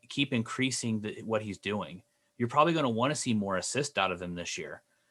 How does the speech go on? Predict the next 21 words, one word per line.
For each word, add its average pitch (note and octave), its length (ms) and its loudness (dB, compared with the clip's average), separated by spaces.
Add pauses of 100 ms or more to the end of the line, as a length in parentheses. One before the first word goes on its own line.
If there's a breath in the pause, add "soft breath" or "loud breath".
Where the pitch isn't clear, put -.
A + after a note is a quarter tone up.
(220)
You G#2+ 120 -4
know, G2+ 100 -4
that, A#2+ 200 6
that's C3+ 220 2
probably C3+ 340 4
a A2 60 2
stat - 320 0
we're G#2+ 140 -4
gonna G2+ 140 -4
look A2+ 220 -2
at. G2 120 -2
We're F#2 80 -6
probably C3 260 2
gonna B2+ 140 0
wanna A#2+ 200 2
see G#2+ 720 0
a, G#2+ 60 0
a G#2 60 2
higher A#2+ 380 4
shooting C#3+ 380 0
percentage. E2+ 680 -10